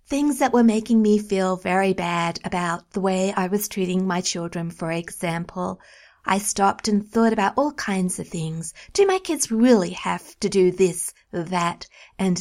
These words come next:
the other? How can we homeschool without all this conflict? Isn't it better to listen to our kids than it is to listen to people from outside our family? Don't I know my children better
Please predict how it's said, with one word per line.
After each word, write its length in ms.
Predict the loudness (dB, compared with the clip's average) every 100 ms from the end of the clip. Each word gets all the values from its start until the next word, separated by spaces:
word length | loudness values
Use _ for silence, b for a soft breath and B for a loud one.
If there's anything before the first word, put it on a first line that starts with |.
| -4
the 200 | -6 -2
other? 480 | -2 -4 -6 -6 -10 _ _ _ _ _ _ _
How 100 | -4
can 160 | -2 -4
we 140 | -6
homeschool 800 | -4 2 2 2 -4 -6 -6 -8 b b -2
without 360 | 2 2 2
all 140 | 0 -2
this 260 | -4 -8
conflict? 840 | -8 -4 -4 -6 -12 -14 -14 -20 -20 _ _ _ _
Isn't 380 | 4 6 6 4
it 140 | 2 0
better 360 | -2 -2 -4
to 160 | -4 -2
listen 320 | -2 0 -2
to 140 | 0
our 180 | -2 -2
kids 520 | -6 -8 -6 -6 -8 B B B
than 120 | 2
it 200 | 2 4
is 360 | 4 4 2 -4
to 100 | -4
listen 340 | -2 0 2 2
to 100 | 0
people 440 | -4 -4 -4 -6
from 240 | -4 -4
outside 840 | -2 -4 -4 -8 -4 -2 -2 -2 -6 -6
our 300 | -2 -2 -4
family? 720 | -6 -4 -4 -4 -6 -8 -14 b b b b -6
Don't 240 | -4 0
I 180 | 0 4
know 200 | 6 6
my 160 | 2 -2
children 560 | -4 -6 -4 -6 -8 B B _
better 480 | -6 -4 -4 -4